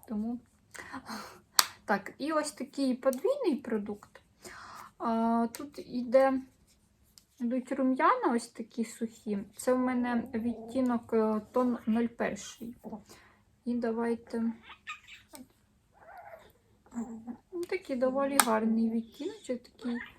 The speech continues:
приємний. Ну, бачите, вони такі, м, не дуже яскраві, але все одно такий приємний рожевий із, з переливом. Вони трохи із сяйвом ідуть.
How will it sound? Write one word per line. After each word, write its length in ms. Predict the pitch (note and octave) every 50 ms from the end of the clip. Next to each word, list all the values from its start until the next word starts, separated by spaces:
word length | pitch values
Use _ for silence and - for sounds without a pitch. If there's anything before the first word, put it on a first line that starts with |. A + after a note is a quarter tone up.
| - _ _ _ _ _ _ _ _
приємний. 1160 | - B3+ A#3+ B3+ B3+ B3 A#3 A3+ A3 G#3+ G#3+ G#3+ G#3 G#3 G#3+ G#3+ A3 A3 A#3 A#3+ A#3+ - - - - _ _ _ _ _ _ _ _ _ _ _ _ _ _ _ _ _ _ _ _ _ _ - - - _ _ _ _ _ _ _ _ _ _ _ _ _ _ _ _
Ну, 80 | C4+ C4+
бачите, 380 | D#4 E4 E4+ - C4 B3 A#3+ A#3
вони 220 | A#3 A#3 A#3+ A#3+
такі, 400 | A#3+ - B3 - - - A#3 A3+
м, 640 | G#3+ G#3+ - - - A#3 A#3 A3+ A3+ A3+ A3+ A3+ A#3
не 120 | B3 C4
дуже 640 | A#3+ A3+ A#3+ A#3 A3+ A#3 A3 A3+ A3+ A3 A3+ A3+ A3+ - - - _
яскраві, 1000 | - A#3 A#3+ B3 B3 - - - - - C#4 D4 E4 G#4+ B4+ A#4 F4 C#4+ - - -
але 340 | B3+ B3 A#3+ A#3+ C4 C#4 D4
все 300 | - - - - - C#4
одно 360 | C#4 C4+ C4 B3+ A#3 A3 G#3+
такий 380 | - A#3+ - - - A#3 A3+ A3 - - - - - - - _
приємний 680 | - B3 B3+ A#3+ A#3 A#3+ A3+ A3+ A3 A3 A3+ A3+ A3+
рожевий 800 | A3+ A3+ A3+ A3 A3+ B3 C4+ D#4 G#4+ A#4 G4 D#4 C4+ A#3+ - -
із, 560 | - A#3+ B3+ C#4+ D#4+ E4 - - - - - C#4+ C#4 C#4 C#4+ C#4+ C#4+ - - _ _ _ _ _ _ _ _ _ _ _ _ _
з 140 | - - -
переливом. 840 | - - C4+ C#4 C#4 C#4+ C#4 C4+ A#3 G#3 - G3 G3+ G#3 G#3 G#3+ G#3+
Вони 200 | A3 A3 A#3 A3+
трохи 400 | - A#3 A3+ A3+ - - C4 B3+
із 160 | B3 - -
сяйвом 480 | - G3 - - G#3 G#3 A3 A3 A3
ідуть. 440 | A3 G#3 G#3 G#3+ G#3+ A3+ - - -